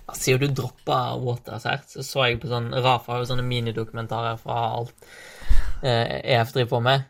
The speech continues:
E F Gone Racing, og de kjørte jo noe som heter Dirty Kansas, som er sånn her, eh, grusritt. Eh, og da f-, ble Lachlan Morton flydd dit av Jonathan Waters. Han har, eh, tatt,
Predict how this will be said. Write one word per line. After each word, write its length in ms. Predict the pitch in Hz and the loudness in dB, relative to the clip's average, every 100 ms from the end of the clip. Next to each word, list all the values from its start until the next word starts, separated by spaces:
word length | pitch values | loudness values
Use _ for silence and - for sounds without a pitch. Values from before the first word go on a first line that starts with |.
| _ - | _ -2
E 140 | 131 | 2
F 140 | 120 139 | 2 2
Gone 240 | 131 120 | 2 2
Racing, 520 | 131 127 120 123 135 143 - | 2 2 0 0 0 -2 -8
og 160 | - 127 | -8 -6
de 80 | 117 | -2
kjørte 260 | 123 127 | -2 0
jo 60 | 131 | 0
noe 160 | 123 123 | 0 -2
som 80 | |
heter 160 | 120 127 | -4 -4
Dirty 400 | 120 123 117 127 | 0 0 0 -8
Kansas, 560 | - 127 120 - 117 120 | -6 -4 -4 -4 -4 -4
som 80 | |
er 80 | 120 | -6
sånn 160 | 117 117 | -2 0
her, 140 | 120 | 0
eh, 480 | 117 117 117 113 117 | 0 0 -2 -2 -4
grusritt. 800 | 113 113 113 - 139 139 _ - _ - - _ _ _ _ - | -4 -4 -4 -4 -4 -4 _ -20 _ -20 -20 _ _ _ _ -14
Eh, 240 | - 113 113 | -2 0 0
og 80 | - | 2
da 80 | 131 | 0
f-, 320 | - - - | 0 -10 -12
ble 300 | 156 135 127 - | -2 2 2 2
Lachlan 320 | 151 139 143 135 | -4 -2 -2 2
Morton 440 | 131 131 131 123 _ | 0 0 -6 -12 _
flydd 640 | - - 170 139 120 120 127 _ _ - | -20 -8 -4 -2 -4 -10 -12 _ _ -6
dit 480 | 131 151 160 - _ - | -2 -2 -4 -20 _ 2
av 180 | 139 127 | 4 4
Jonathan 320 | 120 117 117 127 | 0 -2 -2 -2
Waters. 480 | 127 123 120 135 - _ _ _ - _ - - _ _ - _ _ | -2 -2 -6 -6 -16 _ _ _ -20 _ -20 -20 _ _ -20 _ _
Han 360 | 135 135 135 131 | 0 4 4 4
har, 220 | 131 123 120 123 131 | 4 2 -4 -4 -2
eh, 520 | 123 120 120 117 117 | 0 0 0 0 -2
tatt, 240 | 123 - | -4 -8